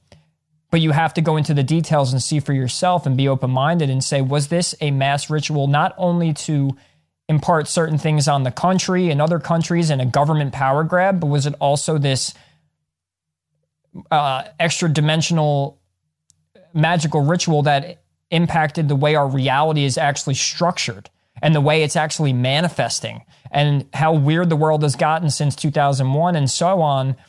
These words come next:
And we could say, like I said, I hear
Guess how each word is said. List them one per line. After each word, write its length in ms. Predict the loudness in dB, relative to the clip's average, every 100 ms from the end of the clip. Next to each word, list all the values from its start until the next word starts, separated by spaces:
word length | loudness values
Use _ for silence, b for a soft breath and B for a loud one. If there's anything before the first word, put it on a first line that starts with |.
| b b b
And 200 | -2 2
we 100 | 2
could 160 | 0 -2
say, 440 | 0 2 2 2
like 220 | 0 0 0
I 60 |
said, 220 | 0 2
I 100 | 2
hear 340 | 2 2 0